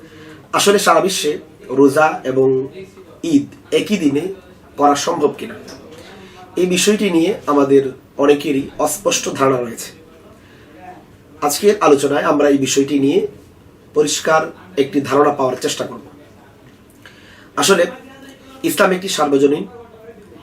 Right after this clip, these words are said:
এবং সকল পেশা, মতের, শিক্ষিত, অশিক্ষিত এবং সর্ব সময়ের জন্য প্রযোজ্য একটি ধর্ম।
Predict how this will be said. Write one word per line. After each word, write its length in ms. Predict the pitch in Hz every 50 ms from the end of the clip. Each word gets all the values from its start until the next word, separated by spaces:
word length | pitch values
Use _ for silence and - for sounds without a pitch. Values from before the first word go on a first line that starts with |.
| - - - - - -
এবং 360 | 160 165 170 175 185 208 - - - - - - _ _ _ _ _ - -
সকল 880 | - - - 185 180 180 - 214 208 208 214 208 208 208 208 208 208 214 208 - -
পেশা, 600 | 170 165 160 - 165 165 170 165 160 - - - - - _ _ _ - - _ _ - -
মতের, 440 | 127 139 147 143 143 147 147 147 151 151 - - - - _ _ _ _ _ - - -
শিক্ষিত, 600 | - - 165 160 160 - - - - 170 165 175
অশিক্ষিত 680 | 165 165 151 147 - - 196 - - - - 165 165 160 165 170 -
এবং 280 | 151 143 151 151 151
সর্ব 600 | 143 - - 185 208 214 208 208 208 208 214 220 214 - - -
সময়ের 480 | - - - 156 156 156 156 151 139 139
জন্য 280 | 170 170 175 180 175
প্রযোজ্য 400 | 165 - 139 139 160 160 147 147
একটি 140 | 135 - 131
ধর্ম। 220 | 117 110 123 110